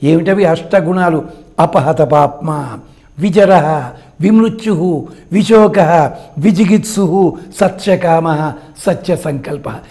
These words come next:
ఈ గుణాలన్నీ మన సొంతం. సత్యకామ, తలుచుకున్నది చేయగలం. సత్యసంకల్ప, సంకల్పిస్తే చేయగలం. మనకి నిజానికి శోకం లేదు,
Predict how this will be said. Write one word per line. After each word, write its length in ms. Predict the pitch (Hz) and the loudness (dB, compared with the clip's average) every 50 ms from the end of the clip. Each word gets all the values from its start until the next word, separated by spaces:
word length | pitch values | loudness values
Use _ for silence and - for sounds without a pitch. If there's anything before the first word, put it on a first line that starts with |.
| - - _ - | -20 -18 _ -4
ఈ 160 | 147 175 185 | -2 -2 -2
గుణాలన్నీ 580 | 139 131 156 170 190 196 196 202 208 208 214 214 | -2 -2 -2 -2 0 0 0 0 -2 -2 -4 -2
మన 220 | 190 180 180 170 | -2 -2 -4 -4
సొంతం. 840 | 165 - - 185 202 220 226 202 - - 208 185 147 131 120 107 95 - - _ _ _ _ _ _ _ - - | -8 -8 -8 -6 -6 -6 -6 -6 -6 -6 -6 -6 -6 -10 -12 -14 -16 -18 -20 _ _ _ _ _ _ _ -18 -12
సత్యకామ, 840 | - 117 113 - - - 196 180 185 185 180 185 190 202 180 175 151 - - - - - | -12 -12 -12 -8 -4 -2 -2 0 0 2 0 2 2 0 -2 -2 -4 -10 -14 -16 -10 -6
తలుచుకున్నది 600 | 143 143 135 - - 156 185 185 190 196 190 190 - 196 | -6 -6 -6 -6 -8 -6 -4 -2 -2 -2 -4 -6 -6 -6
చేయగలం. 460 | 196 190 202 190 202 196 190 175 143 - - - - - - - - | -6 -4 -4 -6 -6 -6 -8 -10 -12 -16 -20 -20 -20 -20 -20 -20 -6
సత్యసంకల్ప, 920 | - - 190 185 185 - 220 190 - 196 208 190 - 226 214 190 208 196 170 165 - - - - - - | -2 -2 -2 0 0 0 0 2 2 0 0 0 0 0 0 2 2 0 0 0 -4 -8 -14 -18 -20 -18
సంకల్పిస్తే 840 | - - 139 151 156 147 196 196 190 214 214 214 - 214 208 196 202 | -14 -10 -8 -6 -2 0 0 0 0 0 -4 -4 -2 -2 -2 -2 -2
చేయగలం. 580 | 208 190 180 196 180 202 190 185 160 139 123 123 - - - - - - - | -4 -4 -4 -2 -2 -2 -2 -2 -4 -6 -10 -12 -14 -20 -20 -20 -20 -16 -10
మనకి 240 | 143 147 185 175 185 | -8 -6 -4 -4 -4
నిజానికి 500 | 156 151 147 165 185 208 220 240 185 214 | -4 -4 -2 0 0 0 0 -2 -4 -4
శోకం 440 | - - 175 180 180 - 214 214 196 | -4 0 0 0 2 0 -2 -2 2
లేదు, 320 | 185 190 202 196 180 - | 2 2 2 2 -2 -6